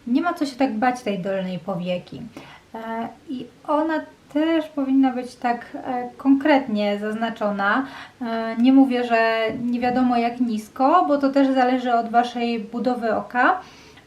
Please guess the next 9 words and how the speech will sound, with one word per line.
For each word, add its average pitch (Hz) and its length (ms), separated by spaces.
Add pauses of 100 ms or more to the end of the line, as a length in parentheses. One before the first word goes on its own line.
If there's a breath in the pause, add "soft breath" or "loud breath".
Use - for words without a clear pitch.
i 262 260 (360)
od - 340
tego, 247 680
mm, 220 280
jak 226 240
mocno 254 300
ją 233 160
macie 233 280
zaznaczoną. 220 760